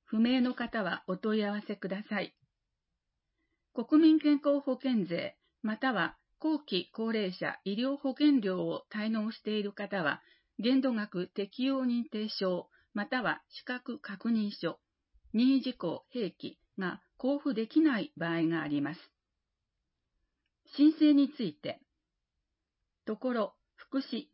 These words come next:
保険課。持ち物。被保険者証、保険証、資格確認書、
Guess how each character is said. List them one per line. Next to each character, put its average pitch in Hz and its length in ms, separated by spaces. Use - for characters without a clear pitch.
保 190 180
険 175 220
課。 - 260
持 208 140
ち 294 120
物。 180 340
被 240 160
保 277 140
険 269 260
者 254 180
証、 - 360
保 175 120
険 190 240
証、 151 400
資 - 160
格 277 380
確 220 300
認 196 240
書、 - 280